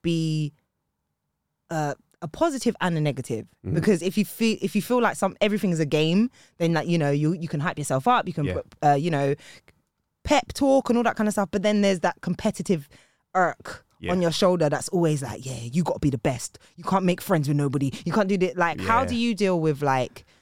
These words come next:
Speaker 1: the pressures of com-, competition? 'Cause the comedy world and scene is tough.
Speaker 2: It's very competitive, and there's a lot of c-, people calling themselves comedians now. So
Speaker 1: That's
Speaker 2: it's,
Speaker 1: true.
Speaker 2: do you know what I mean? And
Speaker 1: That
Speaker 2: it's
Speaker 1: is
Speaker 2: like,
Speaker 1: true.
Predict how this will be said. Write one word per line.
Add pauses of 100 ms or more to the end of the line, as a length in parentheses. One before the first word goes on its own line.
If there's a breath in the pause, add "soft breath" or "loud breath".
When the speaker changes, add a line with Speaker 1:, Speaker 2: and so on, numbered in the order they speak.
(320 soft breath)
Speaker 1:
the
pressures
of
com-,
competition?
'Cause
the
comedy (340)
world
and
scene
is
tough.
Speaker 2:
It's
very
competitive,
and
there's
a
lot
of
c-,
people
calling
themselves
comedians
now. (360 soft breath)
So
Speaker 1:
That's
Speaker 2:
it's,
Speaker 1:
true.
Speaker 2:
do
you
know
what
I
mean?
And
Speaker 1:
That
Speaker 2:
it's
Speaker 1:
is
Speaker 2:
like,
Speaker 1:
true.